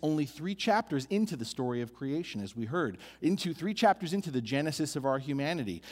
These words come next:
And it bears mentioning before we go any further that this is a nightmare of humanity's own making. I mean, if you think about it, the third chapter of the start of the human condition could have been much different.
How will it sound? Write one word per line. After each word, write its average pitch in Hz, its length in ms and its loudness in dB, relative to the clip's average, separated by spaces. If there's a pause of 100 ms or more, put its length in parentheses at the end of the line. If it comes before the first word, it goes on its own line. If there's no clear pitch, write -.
(180)
And 185 120 6
it 185 120 6
bears 208 260 6
mentioning 202 400 4
before 147 280 4
we 165 100 4
go 160 160 4
any 220 140 2
further 147 500 4 (500)
that 160 160 8
this 208 220 6
is 214 100 4
a 202 80 8
nightmare 151 600 4 (1000)
of 139 100 4
humanity's 160 640 4
own 143 180 4
making. 120 360 -2 (1000)
I 139 40 6
mean, 170 220 6
if 165 100 2
you 165 80 4
think 285 220 4
about 135 320 8
it, 147 100 0 (240)
the 147 160 6
third 247 360 6
chapter 214 500 4
of 165 100 0
the 147 80 0
start 196 500 4
of 160 120 0
the 147 80 2
human 214 400 4
condition 160 520 2 (160)
could - 280 4
have 214 220 8
been 196 200 6
much 185 320 4
different. 160 340 2